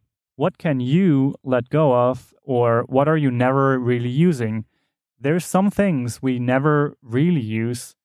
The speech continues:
and they don't even have that much of a sentimental value. They're just heavy for us, but for someone else, they might be really, really useful. But are they really useful in your basement or somewhere in your backpack if you're traveling?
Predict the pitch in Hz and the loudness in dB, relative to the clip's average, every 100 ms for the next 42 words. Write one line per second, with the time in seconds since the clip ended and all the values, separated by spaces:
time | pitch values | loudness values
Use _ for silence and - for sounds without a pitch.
0 | _ _ _ 127 123 120 120 120 - _ | _ _ _ -4 -2 -2 -4 -6 -14 _
1 | 123 131 147 180 165 165 131 135 127 127 | -6 -2 0 0 -2 -2 0 0 0 -2
2 | 131 127 127 120 - 123 123 - 120 113 | -2 0 -2 -2 -6 -4 -4 -4 -4 -2
3 | 131 143 123 117 113 110 110 107 120 117 | -4 -2 -4 -2 -2 -2 -4 -4 -4 -2
4 | 131 127 - - 131 151 - 120 131 143 | -4 -6 -8 -4 -2 -2 0 0 0 -2
5 | - _ _ _ - 127 151 180 175 175 | -8 _ _ _ -12 -4 -2 0 0 2
6 | 165 123 - 123 127 123 127 113 117 117 | 0 0 -4 -2 -2 -2 -4 -2 -2 -2
7 | 117 120 123 123 147 - 123 - - _ | -4 -2 -2 0 -2 -2 -8 -8 -12 _
8 | _ _ 127 - 135 147 160 123 131 131 | _ _ -8 0 2 2 0 0 -2 -2
9 | 135 123 123 - 120 123 123 113 107 139 | -2 -2 -4 -4 -6 -4 0 0 0 -2
10 | 139 156 156 - - 123 117 113 - 123 | 0 -2 -2 -4 -4 0 2 0 -2 0
11 | 131 131 127 131 143 - 113 120 113 107 | 0 0 0 0 -2 -4 -6 -8 -8 -6
12 | - 135 131 - - | -2 -2 -2 -10 -12